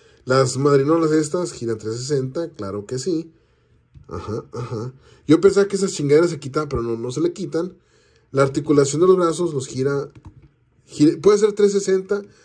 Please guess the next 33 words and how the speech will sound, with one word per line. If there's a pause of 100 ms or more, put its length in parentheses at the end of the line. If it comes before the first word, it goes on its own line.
(140)
No
lo
voy
a
hacer,
bueno, (160)
pues
ya
lo
hice,
¿verdad? (1700)
Ahí
está, (400)
trescientos
sesenta. (960)
<laughs> (500)
Ay,
otra
vez
ya
se
atoré. (340)
Eh, (100)
es, (340)
esa
es
la
otra
cosa
que
a
lo
mejor